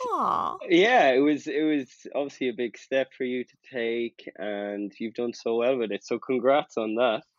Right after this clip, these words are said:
Speaker 2: for you. But it was, it was a real
Speaker 1: Thank you.
Speaker 2: surprise <laughs> for me. Uh, usually when you call, it's just to say hi or whatever. But it was nice to hear, "Do you wanna be on my podcast?"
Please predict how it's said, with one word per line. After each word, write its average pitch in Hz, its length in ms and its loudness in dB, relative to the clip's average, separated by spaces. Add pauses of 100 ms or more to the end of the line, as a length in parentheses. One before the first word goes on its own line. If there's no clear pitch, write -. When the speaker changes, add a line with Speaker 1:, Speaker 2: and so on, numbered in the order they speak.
(500)
Speaker 2:
for 143 60 4
you. 147 180 6
But 151 160 0
it 156 60 4
was, 160 200 4
it 175 120 2
was 165 180 2
a 160 60 4
real 247 80 6
Speaker 1:
Thank - 40 4
you. 359 60 2
Speaker 2:
surprise 170 540 0
<laughs> - 0 -
for - 180 -12
me. 294 340 -4 (880)
Uh, 127 460 4
usually 147 340 0
when 135 120 -4
you 123 100 -6
call, 127 320 -2
it's 110 140 -14
just - 160 -14
to - 80 -20
say 107 220 -8
hi 117 340 -2
or 110 120 -6
whatever. 110 520 -4 (320)
But 110 100 -8
it 117 100 -4
was 117 140 -8
nice 160 300 -4
to 147 100 -2
hear, 156 300 2
"Do - 560 -12
you - 20 0
wanna 208 140 -2
be 233 120 -6
on 262 120 -6
my 262 100 -6
podcast?" 285 760 0